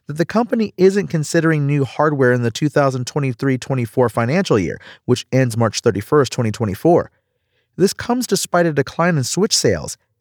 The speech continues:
The console sold close to eighteen million units in the last financial year, down from twenty-three million sold the year before, and twenty-eight million the year before that. Nintendo isn't looking to rush a new console out to tackle this decline, though,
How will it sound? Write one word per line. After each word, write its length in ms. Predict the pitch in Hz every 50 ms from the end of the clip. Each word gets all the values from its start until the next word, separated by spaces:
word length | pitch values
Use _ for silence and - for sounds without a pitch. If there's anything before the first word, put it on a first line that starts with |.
| _ _ _ _ -
The 60 | 123
console 480 | - - 143 139 139 131 - 127 113
sold 320 | 113 - - 127 123 120 -
close 260 | - - 135 127 -
to 120 | - - - -
eighteen 380 | 139 143 - - 151 131 131 131
million 300 | 131 127 123 117 110 113
units 280 | 135 151 139 110 - -
in 60 | 117
the 80 | 113
last 280 | 110 120 131 131 120 -
financial 460 | - 120 110 120 156 190 - - 131
year, 240 | 107 90 67 - - _ - - - _ _ _ -
down 240 | 151 185 214 240
from 160 | - - 185 160
twenty-three 580 | - - - 185 185 170 - - 147 185 214
million 300 | 180 143 131 131 123 117
sold 240 | 113 - 139 139 123
the 80 | 127 120
year 120 | 131 135
before, 460 | 98 90 - - 175 190 143 80 - - _ _ _ _
and 140 | - 131 123
twenty-eight 500 | - 135 127 120 110 - 170 233 285 -
million 320 | 139 139 131 139 139 131 127
the 100 | 123 120
year 140 | 131 143
before 280 | 131 110 - - 110 104
that. 300 | 113 160 190 165 - - _ _ _ _ _ _ _ _ _ -
Nintendo 420 | 139 139 143 - 208 214 214 208 - -
isn't 320 | - 208 226 233 240 -
looking 300 | - 185 190 - 185 180
to 100 | 151 156
rush 240 | 135 143 156 151 -
a 60 | 143
new 100 | 143 143
console 580 | 123 - - - - 170 175 180 - - 127 110
out 160 | 98 131 127 -
to 40 |
tackle 320 | 110 - - 139 143 - 131
this 220 | 120 127 120 -
decline, 420 | - 110 - - 151 170 202 196 139
though, 160 | 95 69